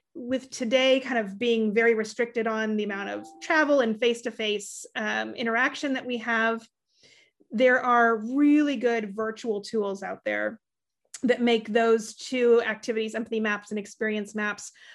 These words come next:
really easy to use. So I think about something like Miro that has built-in templates already for empathy mapping and experience mapping. Um, but to be honest, in a low-tech version,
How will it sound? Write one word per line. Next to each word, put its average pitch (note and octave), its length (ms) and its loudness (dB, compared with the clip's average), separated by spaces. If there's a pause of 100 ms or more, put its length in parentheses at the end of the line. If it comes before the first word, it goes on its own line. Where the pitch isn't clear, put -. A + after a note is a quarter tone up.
(180)
really B3+ 260 2
easy A#3+ 340 -4
to - 140 -10
use. G#3 360 -6
So A#3+ 120 2
I A3+ 100 4
think B3+ 220 -2
about A#3 340 0
something A3 420 -4
like G3+ 220 -8
Miro A#3+ 640 0 (480)
that A#3+ 160 0
has A#3 340 -2
built-in A#3 600 0
templates B3 500 -4
already G3 540 -6
for G3+ 280 0
empathy G#3 360 -4
mapping G3+ 380 -4
and G3 80 -6
experience G3 520 -8
mapping. G3 520 -6 (420)
Um, B3 280 -2
but B3+ 220 4
to D4 100 0
be A3 160 0
honest, A#3+ 540 -2 (100)
in - 260 -2
a G#3+ 80 0
low-tech C4 560 2
version, C4+ 560 -2